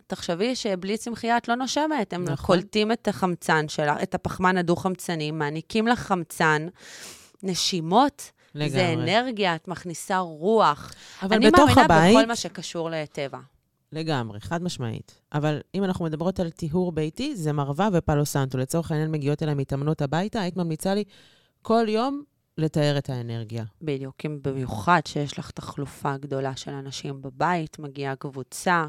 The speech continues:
Speaker 1: כל אחד בא לפרוק, במיוחד שמדובר באקט רוחני.
Speaker 2: כן, שבאות ומשוחחות על קשיים, כל פעם רצוי לעשות את ה-
Speaker 1: כל הזמן.
Speaker 2: טקס הזה נקרא לו.
Speaker 1: בתנועות מעגליות, את מסובבת את הפלו סנטו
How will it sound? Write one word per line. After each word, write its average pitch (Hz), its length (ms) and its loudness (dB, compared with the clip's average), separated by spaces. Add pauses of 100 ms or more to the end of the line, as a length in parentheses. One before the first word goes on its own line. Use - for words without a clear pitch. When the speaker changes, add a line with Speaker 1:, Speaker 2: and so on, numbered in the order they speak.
Speaker 1:
כל 151 180 -10
אחד 143 280 -12
בא 151 200 0
לפרוק, 165 560 0
במיוחד 147 400 -6
שמדובר 156 580 -2
באקט 156 600 -4
רוחני. 151 640 -4 (140)
Speaker 2:
כן, 135 260 -2
שבאות 156 400 0
ומשוחחות 165 880 0
על 139 240 -6 (280)
קשיים, 190 600 -2
כל 190 320 -2
פעם 214 360 -6 (200)
רצוי 156 460 -6
לעשות 143 380 -4
את 135 120 -6
ה- 123 380 -4 (380)
Speaker 1:
כל 165 260 4
הזמן. 151 500 -4
Speaker 2:
טקס 143 400 -2
הזה 120 200 -6
נקרא 113 380 -6
לו. 110 100 -4
Speaker 1:
בתנועות 160 380 -8
מעגליות, 160 840 -6
את - 120 -20
מסובבת 147 580 -12
את 147 120 -20
הפלו 170 340 -6
סנטו 151 760 -10